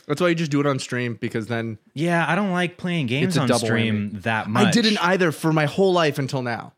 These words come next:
Speaker 1: Something changed.
Speaker 2: I don't know. I really like just, like, fucking around with everyone and, like, talking to people, because when I'm playing
Speaker 1: Mm-hmm.
Speaker 2: a game, I can't split my brain. I can't, like,
Speaker 1: Right.
Speaker 2: play a game and then also talk to people.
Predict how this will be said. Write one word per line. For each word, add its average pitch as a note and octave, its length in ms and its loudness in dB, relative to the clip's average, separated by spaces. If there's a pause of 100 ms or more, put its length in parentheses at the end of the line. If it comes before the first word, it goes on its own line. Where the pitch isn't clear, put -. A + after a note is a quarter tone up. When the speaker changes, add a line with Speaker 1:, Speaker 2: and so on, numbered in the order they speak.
Speaker 1:
Something C3+ 280 -4
changed. - 440 -8
Speaker 2:
I D3+ 80 0
don't F3+ 80 0
know. D#3+ 80 0
I B2 80 0
really D#3 220 0
like D#3 180 0
just, C3+ 200 -4
like, A#2+ 220 -2
fucking B2 320 -4
around A2 440 -2
with G2+ 220 -6
everyone G2+ 360 -8
and, F#2 80 -8
like, F2+ 100 -10
talking G2+ 300 -4
to A#2 40 -6
people, C3 380 -6
because A2 400 -6
when G#2 80 -6
I'm G#2 120 -6
playing C#3+ 500 -2
Speaker 1:
Mm-hmm. - 340 -20
Speaker 2:
a G2+ 60 -8
game, G#2+ 500 -8 (340)
I A#2 360 -2
can't A#2+ 320 -6
split A#2 280 -10
my A2 140 -6
brain. F#2 460 -8 (200)
I G#2+ 120 -2
can't, B2 360 -4
like, A2+ 240 -4
Speaker 1:
Right. A2 200 -2
Speaker 2:
play A#2+ 160 -2
a A#2+ 40 -4
game A2+ 280 -4
and G#2+ 100 -6
then G#2+ 60 -6
also G#2 280 -6
talk G#2 260 -6
to - 60 -20
people. C3+ 460 -8